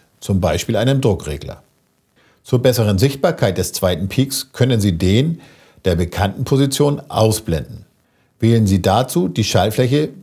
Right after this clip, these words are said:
Peak ausblenden. Wählen Sie nun den Bereich aus, der nicht betrachtet werden soll. Tippen Sie dazu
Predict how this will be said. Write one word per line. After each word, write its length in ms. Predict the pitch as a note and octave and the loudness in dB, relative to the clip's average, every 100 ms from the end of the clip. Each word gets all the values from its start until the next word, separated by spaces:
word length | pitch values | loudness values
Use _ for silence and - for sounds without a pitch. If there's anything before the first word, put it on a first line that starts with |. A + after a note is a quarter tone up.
| _ _ | _ _
Peak 320 | - C3 B2 - | 2 2 2 -12
ausblenden. 720 | - E2+ - C#2+ C2+ - - - _ _ _ _ _ _ _ _ _ _ _ _ - | -6 -4 -6 -8 -8 -8 -18 -20 _ _ _ _ _ _ _ _ _ _ _ _ -10
Wählen 460 | F#2 A2+ B2 C3 | 0 2 4 4
Sie 120 | A#2+ | 4
nun 220 | B2 D#3+ F3 | 4 4 2
den 140 | E3 | 2
Bereich 420 | C#3+ B2+ D3 D3 | 2 2 0 0
aus, 260 | C#3+ C#3+ - | -2 -2 0
der 180 | C3 C#3 | 2 4
nicht 400 | C#3+ E3 E3+ - | 4 4 0 -2
betrachtet 560 | G#2+ - F#2+ - D#2+ | -2 0 -2 -2 -4
werden 240 | D#2+ D#2 D#2 | -2 -4 -6
soll. 300 | D#2 C2 - _ _ _ _ | -8 -8 -10 _ _ _ _
Tippen 260 | - F#3 F3+ | -2 0 2
Sie 120 | C#3 | 4
dazu 640 | C#3 B2+ - C#3+ D3 - | 4 2 2 2 2 -2